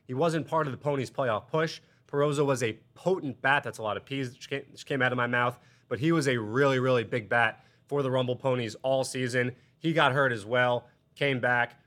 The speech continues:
went up to Syracuse, crushed the ball. A guy who could work on the strikeout rate a little bit. If he could drop that just a little bit. Jose Peroza is a serious bat. I talked to one hitting instructor in the Mets,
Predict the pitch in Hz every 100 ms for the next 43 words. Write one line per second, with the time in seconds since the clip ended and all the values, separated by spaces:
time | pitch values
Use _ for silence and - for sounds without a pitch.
0 | _ 131 135 131 - 131 123 117 127 123
1 | 117 - _ _ - 147 131 139 123 120
2 | 117 113 _ _ 127 147 165 208 185 180
3 | 175 143 131 202 208 202 196 156 - 180
4 | 170 165 147 151 135 131 143 180 208 190
5 | 170 170 175 165 180 170 165 160 143 -
6 | 156 151 147 135 156 165 135 156 160 -
7 | _ - 156 170 170 156 143 143 135 120
8 | 113 - 143 135 117 127 127 110 - 131
9 | - 120 123 127 131 120 117 135 120 127
10 | 110 110 113 -